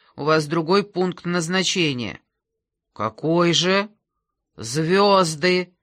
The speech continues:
ответил Талисман. «Правда?» «Да». «Есть ли какие-нибудь письменные свидетельства, что здесь уже бывали номы?»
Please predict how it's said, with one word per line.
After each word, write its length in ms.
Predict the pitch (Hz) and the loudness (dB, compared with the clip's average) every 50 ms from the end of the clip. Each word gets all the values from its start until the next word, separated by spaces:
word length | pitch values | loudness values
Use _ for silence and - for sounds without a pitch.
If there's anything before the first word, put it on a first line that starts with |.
| _ _ _ _ | _ _ _ _
ответил 500 | - 160 156 - 160 165 160 - 180 160 | -10 -8 -6 -2 -2 -2 -2 -2 -6 -6
Талисман. 680 | 156 - 170 160 160 156 - - 165 156 151 151 151 143 _ _ _ _ _ _ _ _ _ _ _ _ | -4 -4 -4 -4 -4 -6 -6 -4 -2 -2 -2 -2 -4 -8 _ _ _ _ _ _ _ _ _ _ _ _
«Правда?» 680 | - 113 117 135 156 170 202 190 196 - 294 302 294 - _ _ _ _ _ _ _ _ _ | -16 -12 -8 -6 -6 -6 -6 -6 -2 0 0 0 0 -2 _ _ _ _ _ _ _ _ _
«Да». 760 | 113 110 107 139 143 139 139 139 147 156 170 190 202 208 _ _ _ _ _ _ _ _ _ _ _ _ _ _ _ _ _ _ _ _ _ _ _ _ _ _ _ _ _ _ _ _ _ _ - - - _ _ _ _ _ _ _ _ | -14 -8 -4 0 2 2 4 4 4 4 4 2 2 0 _ _ _ _ _ _ _ _ _ _ _ _ _ _ _ _ _ _ _ _ _ _ _ _ _ _ _ _ _ _ _ _ _ _ -20 -20 -20 _ _ _ _ _ _ _ _
«Есть 380 | - 196 202 254 359 403 - - | -4 -2 2 2 0 0 0 -2
ли 120 | 330 339 | -2 -2
какие-нибудь 840 | 311 - 254 247 240 - 285 285 277 269 269 226 226 247 - - - _ | 0 2 0 0 0 0 0 2 2 2 0 0 -2 -4 -4 -6 -10 _
письменные 580 | - 349 330 - - 170 165 151 151 143 143 | 0 0 0 0 -2 -4 -4 -2 -2 -2 -4
свидетельства, 800 | 143 - 165 175 185 165 185 170 - 170 175 175 - - 202 220 | -4 -2 -2 -2 0 2 0 0 0 -2 -6 -6 -8 -4 -4 -4
что 240 | 214 - - - 190 | -4 -4 -2 -2 -2
здесь 340 | 165 156 165 220 247 240 - | -2 0 -2 -2 -2 0 -2
уже 180 | 233 202 220 | 0 0 0
бывали 420 | 214 202 208 196 196 190 196 196 202 | 2 2 0 2 4 2 4 2 2
номы?» 460 | 196 190 175 151 135 117 107 104 - | 2 2 0 0 -2 -4 -6 -8 -12